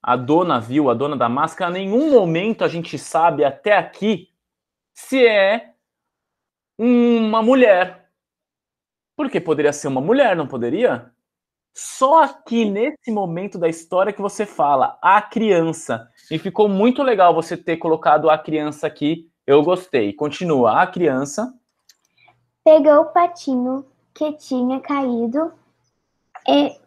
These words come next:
Speaker 2: foi muito perto da dona da máscara.
Speaker 1: Opa,
Speaker 2: Vírgula.
Speaker 1: então calma aí.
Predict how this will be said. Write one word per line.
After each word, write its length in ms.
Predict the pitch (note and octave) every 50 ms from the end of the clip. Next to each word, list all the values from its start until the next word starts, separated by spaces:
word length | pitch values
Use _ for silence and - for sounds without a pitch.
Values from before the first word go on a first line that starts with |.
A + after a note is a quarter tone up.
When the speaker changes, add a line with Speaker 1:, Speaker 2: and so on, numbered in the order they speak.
| _ _ -
Speaker 2:
foi 160 | - D#4+ D4+
muito 400 | C#4+ C#4 C#4 D4 D#4+ E4 G#4+ G#4
perto 460 | G#4+ - C#4+ A#3+ A#3+ B3 A#3+ - D4
da 180 | C4+ D4 D#4 D#4+
dona 360 | C#4 C4+ C4+ C4 C4 C#4 C#4+
da 140 | C#4 D#4+ F4
máscara. 540 | F#4 D#4+ - - - - - - - A3 - _ - -
Speaker 1:
Opa, 480 | C#3+ D#3+ F3 F#3+ C#4 C#4+ B3+ - D#3
Speaker 2:
Vírgula. 60 | D3
Speaker 1:
então 200 | - A#3 A3 A3+
calma 160 | - E3+ E3+ D#3
aí. 360 | D3+ C#3+ C3 A#2+ A2+ - A3